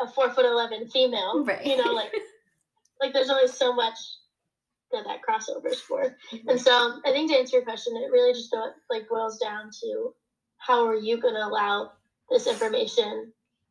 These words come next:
Speaker 1: and, like, on what value scale are you gonna give it in your head? Um, and just to be smart and stuff like that. And I will say there are some where it's just plain wrong. And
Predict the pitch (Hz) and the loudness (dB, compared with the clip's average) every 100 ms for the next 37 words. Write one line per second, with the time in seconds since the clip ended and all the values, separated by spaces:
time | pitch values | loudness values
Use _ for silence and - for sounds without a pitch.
0 | _ _ 262 233 226 - 226 226 - - | _ _ 0 0 0 0 2 2 2 2
1 | 127 135 - 104 - 131 127 - - - | 2 2 -2 -2 0 2 4 4 0 -2
2 | 269 277 233 262 240 - 254 294 269 262 | -2 -2 0 -2 -4 -10 -10 -4 -4 -4
3 | - - 285 269 262 - 269 254 233 - | -12 -8 -6 -4 -8 -6 0 0 0 0
4 | 480 466 508 - - _ _ _ _ _ | 0 0 -2 -6 -10 _ _ _ _ _
5 | - 247 240 226 233 220 220 240 262 277 | 0 0 2 0 2 2 2 2 2 2
6 | 370 - 392 294 302 - 277 254 240 247 | 0 0 0 0 0 -2 -4 -4 -4 -6
7 | - 226 214 175 180 - _ _ _ _ | -6 -12 -10 -12 -14 -18 _ _ _ _
8 | - 269 254 247 247 | 0 4 4 4 2